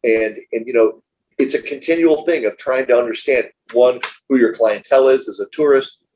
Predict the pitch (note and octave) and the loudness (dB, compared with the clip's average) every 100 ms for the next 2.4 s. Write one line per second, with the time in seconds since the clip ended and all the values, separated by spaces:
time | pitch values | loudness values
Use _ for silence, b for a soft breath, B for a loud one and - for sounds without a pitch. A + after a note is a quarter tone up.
0 | - C3+ A#2+ A2+ - A#2 A2+ - A#2 A2+ | -4 0 2 2 2 2 2 2 4 4
1 | A2 - - G2+ G2 - F#2+ F#2 G2+ A#2 | 2 -6 -4 -4 -4 -8 -8 -6 0 2
2 | C3 C3 C3 C3 | 2 0 0 -2